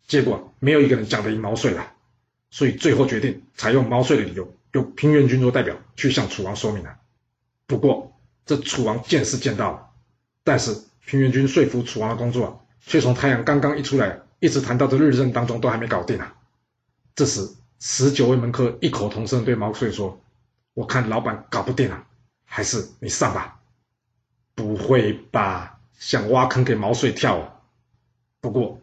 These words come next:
这毛遂可没在怕的，他手握着剑呢，快速走到平原君身边说：“这合纵抗秦的好处啊，两句话就可以说明清楚，然后决定下来了。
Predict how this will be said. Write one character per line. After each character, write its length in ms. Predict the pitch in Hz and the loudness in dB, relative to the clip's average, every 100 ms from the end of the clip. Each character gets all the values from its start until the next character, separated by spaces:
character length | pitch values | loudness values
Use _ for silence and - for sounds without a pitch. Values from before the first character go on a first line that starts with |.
| _ | _
这 100 | 135 | 0
毛 240 | 117 110 | 0 0
遂 160 | 123 135 | 2 0
可 160 | - 107 | 0 -4
没 100 | 110 | -2
在 140 | 131 | 0
怕 220 | - 113 | 2 0
的， 120 | 87 - _ _ _ _ _ _ | -2 -10 _ _ _ _ _ _
他 160 | - 117 | -4 -2
手 300 | - - 110 | 0 0 4
握 120 | 143 | 4
着 120 | 143 | 4
剑 160 | - 117 | 0 -2
呢， 100 | 98 - | -4 -4
快 160 | 160 143 | 0 0
速 160 | 131 | 0
走 140 | 107 98 | -4 -4
到 80 | |
平 160 | 113 113 | -4 -4
原 80 | 110 | -6
君 140 | 117 | -6
身 160 | 117 117 | -4 -4
边 160 | 113 | -4
说 280 | 107 101 - _ _ _ _ - | -4 -6 -8 _ _ _ _ 0
：“这 120 | 165 | 2
合 180 | - 165 | 4 4
纵 160 | 196 | 4
抗 160 | 139 160 | 4 4
秦 100 | 135 | 4
的 60 | 113 | 2
好 80 | |
处 100 | 110 | 0
啊， 100 | 131 - | -2 0
两 180 | 180 131 | -2 4
句 120 | 190 | 4
话 120 | 180 | 4
就 120 | 156 | 4
可 40 | 143 | 4
以 40 | |
说 140 | 131 151 | 4 2
明 120 | 135 | 2
清 160 | 156 | 0
楚， 100 | 120 120 | -2 -2
然 100 | 135 | 0
后 100 | 156 | 4
决 140 | 139 | 4
定 120 | 156 | 4
下 160 | 123 123 | 4 2
来 120 | 95 | 0
了。 180 | 98 | -6